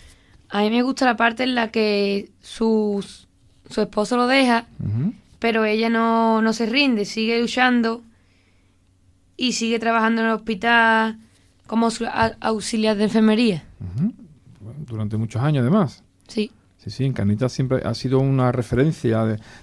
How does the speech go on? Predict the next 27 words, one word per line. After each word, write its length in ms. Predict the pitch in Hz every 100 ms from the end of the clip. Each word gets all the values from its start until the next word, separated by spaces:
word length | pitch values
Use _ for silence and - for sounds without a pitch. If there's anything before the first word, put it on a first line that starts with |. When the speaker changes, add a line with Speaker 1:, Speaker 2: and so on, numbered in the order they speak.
| -
Speaker 2:
de 120 | 120
todos 200 | 123 123
los 120 | 120
ursaonenses 580 | 120 - 117 127 123 131
a 80 | 123
la 80 | 120
hora 160 | 120
de, 240 | 117 120 117
de 120 | 113
estar 200 | 113 117
en 100 | 117
el, 100 | 113
en 140 | 110 120
el 80 | 120
hospital. 360 | - 110 190 190 - -
Em, 520 | - 120 123 127 127 117 - -
em, 340 | 113 117 104 - - - -
¿te 80 |
ha 40 | 127
sorprendido 480 | 208 208 180 135 175
conocer 280 | 151 135
a 40 | 139
tu 80 | 139
abuela 180 | 135
de 60 | 131
esta 160 | - 120
manera? 300 | 104 113